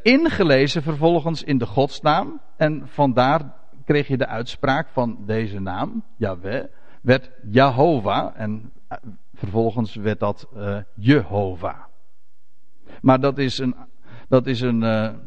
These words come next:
zo goed als zeker, eh, onjuiste uitspraak van de naam. Ik, ik, eh, herhaal nog eens, daar gaat het me nu vanmorgen niet eens zozeer om. Ik wil u alleen even zo,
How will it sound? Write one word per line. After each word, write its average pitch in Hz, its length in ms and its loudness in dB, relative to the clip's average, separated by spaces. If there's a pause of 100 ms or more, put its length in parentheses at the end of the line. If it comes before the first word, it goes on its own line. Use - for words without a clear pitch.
(760)
zo 131 160 2
goed 143 160 2
als 139 140 2
zeker, 147 420 4
eh, 120 200 2 (120)
onjuiste 127 1000 6 (160)
uitspraak 147 640 2
van 110 220 2
de 101 80 -2
naam. 101 400 -4 (260)
Ik, 131 180 -6 (220)
ik, - 300 -8
eh, 139 100 -2 (200)
herhaal 131 520 4
nog 143 180 4
eens, 139 280 4 (180)
daar 135 140 6
gaat 196 240 4
het 175 120 -4
me 160 80 4
nu 147 140 4
vanmorgen 127 500 4
niet 120 160 2
eens 120 240 0
zozeer 104 380 0
om. 139 240 -2 (160)
Ik 139 140 0
wil 165 140 4
u 156 140 2
alleen 156 300 6
even 143 260 2
zo, 165 380 6